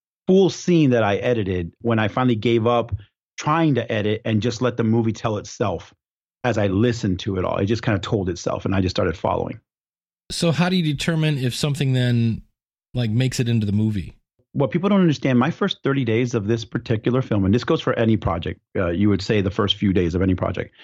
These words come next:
Speaker 1: is I had to familiarize myself with the footage. A lot of people don't realize we had another editor. I was actually directing the film. I wasn't supposed to edit it at all.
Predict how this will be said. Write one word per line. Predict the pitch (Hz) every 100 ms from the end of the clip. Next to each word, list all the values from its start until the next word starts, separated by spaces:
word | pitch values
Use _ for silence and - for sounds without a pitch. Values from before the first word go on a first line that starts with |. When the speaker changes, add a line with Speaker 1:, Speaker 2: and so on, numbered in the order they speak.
| - _ -
Speaker 1:
is | 135 120 117
I |
had | 139
to | 156 127 107 - _ _ _
familiarize | 139 127 135 139 139 131
myself | 131 123 135 135
with | 98
the | 90
footage. | - 110 90
A | 101
lot | 117
of |
people | 143 135
don't | 131
realize | 123 110
we | 110
had | 135
another | 117 110
editor. | - 113 90
I | 87
was | 127 127
actually | 120 110
directing | 107 107 110 113
the |
film. | 98 104 98
I |
wasn't | 107 110
supposed | - 113
to | -
edit | 110 107
it | 101
at | 92
all. | 98 90 90